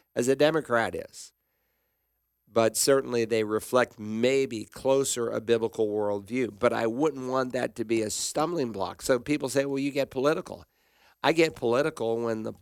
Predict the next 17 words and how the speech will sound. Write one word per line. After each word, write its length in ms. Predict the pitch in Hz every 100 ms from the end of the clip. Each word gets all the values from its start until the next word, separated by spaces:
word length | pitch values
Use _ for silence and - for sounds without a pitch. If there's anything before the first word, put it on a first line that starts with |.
| - _
political 640 | - 113 120 147 147 117 110
realm 580 | 110 127 120 113 107 104
walks 440 | 113 117 117 -
into 160 | 117 104
the 100 | 110
moral 480 | 107 120 117 110
realm. 280 | 90 80 - _ _ _ _ _ _
When 160 | 107 113
you 80 | 113
think 200 | 151 160
about 220 | 143 117
the 60 |
John 420 | 107 101 120 120 113
Birch 400 | 110 127 127 -
Society, 760 | 113 101 120 113 113 107 107
it's 200 | 113 -
like 300 | 110 107 101